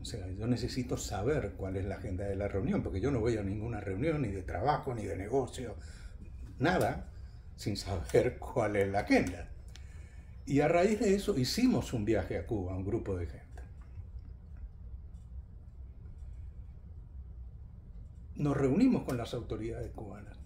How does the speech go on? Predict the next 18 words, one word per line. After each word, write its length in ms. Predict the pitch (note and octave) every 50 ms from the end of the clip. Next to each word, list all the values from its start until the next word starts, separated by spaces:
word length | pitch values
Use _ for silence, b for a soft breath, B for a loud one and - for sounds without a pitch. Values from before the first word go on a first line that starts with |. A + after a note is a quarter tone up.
| - - - -
que 80 | -
fueron 360 | E2+ - A#2 G#2 G#2 G#2+ A2+ -
sumamente 580 | - - E3+ E3 F#3 D#3 C3+ C3+ D3 D3 C3
amables 480 | A2 A#2+ C#3+ D3+ D#3+ D3+ D3 C#3 C#3 -
y 60 | B2
receptivos 960 | A2+ G#2 G#2+ G2+ - - G#2+ - - - C3+ C3+ C#3+ D3 C#3+ D#3 E3+ E3 -
a 80 | A2 G#2
mi 380 | G#2 A2 G#2+ A2 G#2+ G#2 G2+ F#2+ - - - - -
pedido, 380 | C3 A#2 A2+ F3 F3+ C3 A2+ A2
mi 120 | A#2 B2+
preocupación 800 | - - B2 A#2 - A#2 A2 G2+ A2+ G#2+ - - C#3 C3+ D3 D#3
con 140 | E3 C#3 A2
respecto 400 | G2 F#2 - - G2 - - G#2+
a 20 |
la 120 | F#2+ F#2+ F2+
falta 380 | - - G2+ F#2 F2 G2 F#2+
de 140 | F#2 F#2 F#2
agenda. 380 | F2+ - - - - A#2+ -